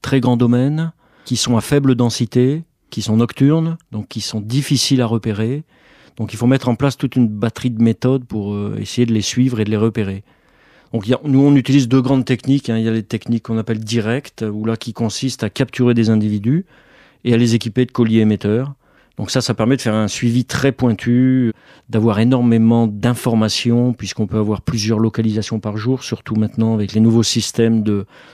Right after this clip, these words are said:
de G P S, euh, reliés au réseau de téléphonie mobile. On peut recevoir directement les localisations tous les jours, euh, sur l'ordinateur au bureau. Donc ça, ça apporte énormément d'informations.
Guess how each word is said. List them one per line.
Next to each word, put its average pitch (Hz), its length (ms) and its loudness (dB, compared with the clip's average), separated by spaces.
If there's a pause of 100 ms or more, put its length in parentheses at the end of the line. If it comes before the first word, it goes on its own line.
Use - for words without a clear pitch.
de 113 140 2
G 117 180 2
P 117 240 2
S, 120 460 0
euh, 104 340 -4 (480)
reliés 117 880 2
au 117 140 -2
réseau 107 360 -2
de 110 60 -8
téléphonie 117 460 0
mobile. 123 440 2
On 110 100 0
peut 117 100 -4
recevoir 110 380 0
directement 120 520 -2
les 113 140 -4
localisations 113 880 -2
tous 117 100 -4
les 117 120 4
jours, 117 440 4
euh, 101 200 -4 (500)
sur 131 180 0
l'ordinateur 120 600 2
au 120 80 2
bureau. 110 340 -2 (720)
Donc 104 160 -8
ça, 135 100 0
ça 120 140 -2
apporte 117 320 -2
énormément 127 640 4
d'informations. 104 720 -4